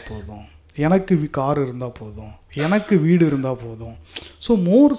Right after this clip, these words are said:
self-centered-ஆ ஒருத்தர் மாற மாற என்ன ஆகுது, உள்ளுக்குள்ளேயே அவனுக்குள்ள அந்த ஒரு கில்ட்டும் உருவா-, உருவாகிக்கிட்டே வர ஆரம்பிக்குது. அந்த கில்ட் அவனா சுய நினைவோட எடுத்துக்கிறது இல்ல. ஏன்னா, மனிதன் பிறந்ததே ஒரு சோஷியலைஸ்டா இருக்கிறதுக்கு தான்.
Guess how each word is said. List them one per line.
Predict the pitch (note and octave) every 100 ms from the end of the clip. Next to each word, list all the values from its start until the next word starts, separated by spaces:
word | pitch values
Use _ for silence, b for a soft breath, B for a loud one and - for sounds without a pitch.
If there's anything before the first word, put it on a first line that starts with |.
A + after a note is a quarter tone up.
| -
self-centered-ஆ | G#3+ C4+ - G#3+ E3+ E3 F#3
ஒருத்தர் | E3 D3 B2 B2
மாற | B2 D#3 F3
மாற | C#3 C3 D3+ C3+
என்ன | B2+
ஆகுது, | C#3 A#2+ A2 A#2 C3 - B B B B E3+
உள்ளுக்குள்ளேயே | F#3 B3 - F#3 D3+
அவனுக்குள்ள | G3+ D3+ C#3+ F3
அந்த | D#3+
ஒரு | C3+ C3
கில்ட்டும் | D3 F#3 F3 F#3 F#3 C3+
உருவா-, | C#3 C3+ C3
உருவாகிக்கிட்டே | C#3 D3 C3 B2+ C#3+
வர | B2 A#2
ஆரம்பிக்குது. | A2 G#2 G#2+ - G2+ - - - B B
அந்த | - D#3 D#3
கில்ட் | F3+ C4+ A3
அவனா | D3 E3 F#3+ A#3
சுய | A#3 F3+ A3+
நினைவோட | A3+ G#3+ G3+ G3 G3+
எடுத்துக்கிறது | F3 E3 F3+ E3+ C#3
இல்ல. | C3 C#3+ A3
ஏன்னா, | E3+ F3+ A#3+
மனிதன் | F3+ F#3 A#3+ B3 A3+ -
பிறந்ததே | F#3 G#3 A#3+ A#3+ A3+ B3
ஒரு | B3 G3+
சோஷியலைஸ்டா | G#3 G#3 G#3 F#3+ F3+
இருக்கிறதுக்கு | G3 D#3+ C#3+ C3 A#2+
தான். | A#2+